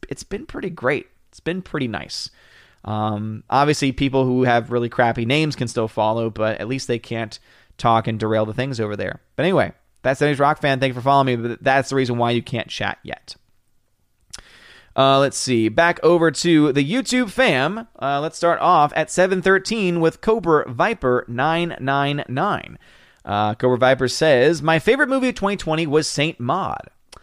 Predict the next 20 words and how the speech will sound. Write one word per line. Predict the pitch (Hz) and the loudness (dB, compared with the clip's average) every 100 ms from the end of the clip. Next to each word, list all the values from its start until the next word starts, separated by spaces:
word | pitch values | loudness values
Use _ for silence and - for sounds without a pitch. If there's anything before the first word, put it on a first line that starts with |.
| _ _ _ _ | _ _ _ _
I | - | -10
haven't | 262 339 | -8 -6
heard | 427 | -4
of | 427 | -4
that | - - | -6 -10
one. | - - | -14 -18
Saint | - - 180 - | -12 -4 -4 -2
Maud. | 131 120 139 92 - - _ _ | -2 0 0 -2 -8 -18 _ _
That | 151 156 | -16 -8
sounds | 175 165 | -6 -6
interesting. | 151 123 - - - _ _ | -6 -8 -8 -16 -20 _ _
Where, | 117 139 - | -12 -10 -4
where, | 190 - | -4 -4
where, | 151 202 - - - | -2 -2 -4 -20 -8
where's | 139 262 294 208 | -4 -2 -2 -4
my | 233 226 | -4 -4
pen? | 156 160 165 165 - _ _ _ _ _ _ _ - | -4 -6 -6 -8 -14 _ _ _ _ _ _ _ -8
Where's | 196 277 285 202 | -4 0 -2 -2
my | 208 196 | -4 -4
pen? | 151 113 107 113 | -6 -10 -10 -14